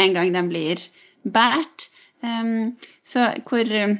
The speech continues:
hva gjør man da, hvis man, man kjenner at liksom, «Nei, det her er ikke helt godt for kroppen min,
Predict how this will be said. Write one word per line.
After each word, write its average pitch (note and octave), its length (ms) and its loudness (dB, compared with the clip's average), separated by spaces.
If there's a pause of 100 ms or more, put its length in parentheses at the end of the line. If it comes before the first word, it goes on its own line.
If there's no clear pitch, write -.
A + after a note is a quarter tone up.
(840)
hva A3+ 100 6
gjør G#3+ 300 6
man F#3 160 4
da, F4 100 4
hvis D4+ 220 0
man, A3+ 180 -6
man A#3+ 160 -2
kjenner G#3+ 240 -2
at G#3+ 80 -6
liksom, G#3 220 -4
«Nei, A3 160 2
det A3+ 80 -2
her G3 100 -2
er F#3 60 -8
ikke G3 160 -4
helt F#3 160 -6
godt G3 160 -6
for F3 100 -10
kroppen F3 320 -8
min, C4 320 4